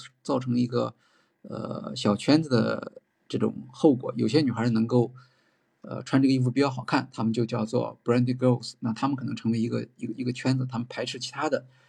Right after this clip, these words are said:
呃，身材差一点的这个女孩。呃，这个情况呢，其实，呃，美国社会是很敏感的，他们很早就已经开始关注到这一点。到了，到了这个二零一四年，也就是在，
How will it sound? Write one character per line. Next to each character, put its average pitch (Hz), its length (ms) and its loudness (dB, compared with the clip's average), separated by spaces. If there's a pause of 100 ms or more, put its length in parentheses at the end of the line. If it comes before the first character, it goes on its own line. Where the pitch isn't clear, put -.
(220)
呃， - 180 -8
身 127 180 4
材 123 160 2
差 135 240 0
一 120 60 4
点 127 100 -4
的 117 80 -10
这 110 80 -4
个 110 120 -4
女 110 120 -2
孩。 - 300 -10 (640)
呃， 117 200 0
这 277 120 4
个 269 80 6
情 202 160 4
况 214 140 8
呢， 190 80 0
其 180 160 -4
实， 185 240 2 (720)
呃， 127 140 2
美 123 140 6
国 151 80 6
社 220 120 0
会 196 80 4
是 180 80 -2
很 127 140 -2
敏 107 200 4
感 - 160 0
的， - 80 -20
他 160 100 -4
们 165 100 -4
很 196 120 6
早 233 180 2
就 120 180 -2
已 113 60 -2
经 120 260 -4
开 131 140 -6
始 131 240 -10
关 185 180 4
注 202 80 4
到 113 120 2
这 113 120 -2
一 110 80 2
点。 - 200 -12 (640)
到 208 200 10
了， 160 440 2 (1600)
到 165 160 -2
了 151 100 -2
这 156 160 -8
个 131 720 -4 (920)
二 165 100 -4
零 170 160 -2
一 185 80 -6
四 196 220 -6
年， 110 240 -4
也 117 80 -10
就 131 100 -4
是 127 240 -4
在， 131 380 -2